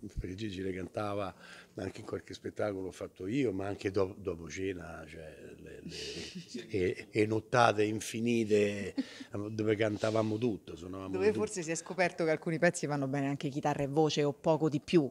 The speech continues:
Speaker 2: insomma,
Speaker 1: Ah,
Speaker 2: tutto
Speaker 1: certo,
Speaker 2: sommato. E quindi,
Speaker 1: certo.
Speaker 2: eh, io penso stia molto bene questo, questo tipo di, di organico musicale in questo contesto. Eh, credo sia giusto, insomma, azzeccato, ecco.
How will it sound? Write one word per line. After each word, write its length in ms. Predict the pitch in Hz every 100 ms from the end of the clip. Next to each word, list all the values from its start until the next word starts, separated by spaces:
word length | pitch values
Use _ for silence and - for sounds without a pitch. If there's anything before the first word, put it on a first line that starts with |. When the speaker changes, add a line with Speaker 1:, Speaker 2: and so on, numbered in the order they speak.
| -
Speaker 2:
insomma, 380 | 143 - 139 139
Speaker 1:
Ah, 20 |
Speaker 2:
tutto 240 | 151 160
Speaker 1:
certo, 160 | 143 156
Speaker 2:
sommato. 340 | 139 131 143
E 120 | 135
quindi, 580 | - 165 180 170 151 147
Speaker 1:
certo. 160 | 143 - - - - -
Speaker 2:
eh, 680 | 165 156 147 143 143 147 202
io 140 | 233
penso 300 | 233 175 -
stia 280 | 160 - 170
molto 340 | 160 180 - 160
bene 420 | 165 156 143 143
questo, 540 | - 170 - 175 156 156
questo 340 | 185 160 -
tipo 280 | 165 170 170
di, 180 | 160 160
di 300 | 151 156 151
organico 560 | 151 151 160 160 151 156
musicale 640 | 156 143 160 160 160 151
in 200 | 147 160
questo 340 | 143 156 - 143
contesto. 800 | 147 143 139 131 - 151 135 - - - - -
Eh, 540 | - 147 139 135 135 135
credo 220 | 165 165
sia 160 | 180 160
giusto, 400 | 156 143 - 156
insomma, 320 | 135 151 143
azzeccato, 600 | - 208 - 151 139 147
ecco. 380 | - - 156